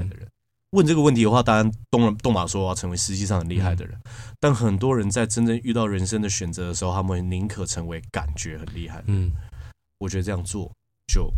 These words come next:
Speaker 1: 失去了很多意义。然后第十三点，我们还是要重复表达一下，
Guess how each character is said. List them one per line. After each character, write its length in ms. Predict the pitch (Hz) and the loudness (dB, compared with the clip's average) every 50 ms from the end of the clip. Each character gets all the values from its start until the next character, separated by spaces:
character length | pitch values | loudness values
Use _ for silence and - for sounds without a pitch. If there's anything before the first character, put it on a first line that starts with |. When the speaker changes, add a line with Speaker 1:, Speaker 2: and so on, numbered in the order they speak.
| - - - | 0 0 2
Speaker 1:
失 200 | - - - 98 | 2 0 0 0
去 160 | 101 - 101 | -2 -4 -4
了 100 | 90 80 | -4 -6
很 100 | 80 78 | -8 -8
多 180 | 80 82 78 85 | -10 -12 -12 -12
意 40 | 85 | -12
义。 340 | 85 80 - - 82 - - - - - - - - - - - - - - - - - - - | -4 0 0 2 2 0 -2 -2 -4 -4 -6 -6 -8 -8 -12 -14 -16 -14 -14 -14 -12 -10 -6 -4
然 120 | 107 104 | -2 -2
后 300 | 104 113 123 113 98 95 - - - - - - - - _ _ | 0 0 0 -2 -2 -4 -10 -16 -18 -18 -18 -20 -20 -20 _ _
第 200 | - 165 135 117 | 0 2 2 2
十 220 | 104 - - - 107 | 0 0 0 0 0
三 220 | - 117 113 117 | 2 2 2 2
点， 160 | 113 117 101 | 2 0 -2
我 60 | 92 | -2
们 140 | 87 90 90 | -2 -2 -2
还 100 | 101 95 | -2 -2
是 100 | 95 104 | 0 0
要 80 | 107 104 | -2 -2
重 240 | - - 104 95 92 | -2 -4 -4 -4 -4
复 160 | 101 123 107 | -4 -4 -6
表 220 | 101 104 82 85 | -6 -8 -8 -8
达 200 | 87 85 82 82 | -10 -10 -10 -10
一 40 | 87 | -10
下， 260 | 90 - 98 90 87 | -10 -10 -10 -12 -12